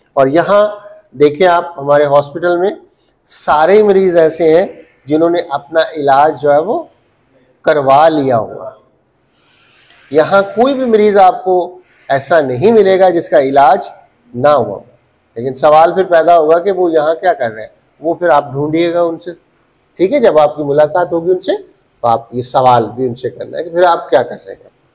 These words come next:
ठीक है ना? इलाज हो चुका है लेकिन वो फिर भी hospital में मौजूद हैं, ठीक है?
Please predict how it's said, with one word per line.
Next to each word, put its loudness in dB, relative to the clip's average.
ठीक 0
है 4
ना? -4
इलाज 4
हो 4
चुका 2
है -2
लेकिन 2
वो -4
फिर 0
भी 0
hospital 0
में -2
मौजूद -2
हैं, -4
ठीक 0
है? 0